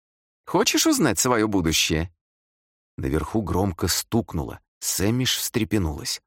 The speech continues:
"Мне надо идти". "Пред тобою я вижу..." "Смерть", — сказала гадалка. Ее голос резко обрел глубину. "Смерть придет к тебе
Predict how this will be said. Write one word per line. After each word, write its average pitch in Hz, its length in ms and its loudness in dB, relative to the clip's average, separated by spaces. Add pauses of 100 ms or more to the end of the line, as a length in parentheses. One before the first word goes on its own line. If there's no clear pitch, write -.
(540)
"Мне 127 240 2
надо 120 240 0
идти". - 380 -4 (800)
"Пред 95 240 0 (100)
тобою 120 600 0
я 131 180 2
вижу..." 135 720 0 (1000)
"Смерть", — - 1500 -4 (680)
сказала 76 500 -2
гадалка. 78 640 -4 (420)
Ее 82 280 2
голос 101 420 0
резко 107 440 0
обрел 98 300 2
глубину. 92 580 2 (760)
"Смерть 85 840 0
придет 80 520 0
к - 100 -16
тебе 90 640 -2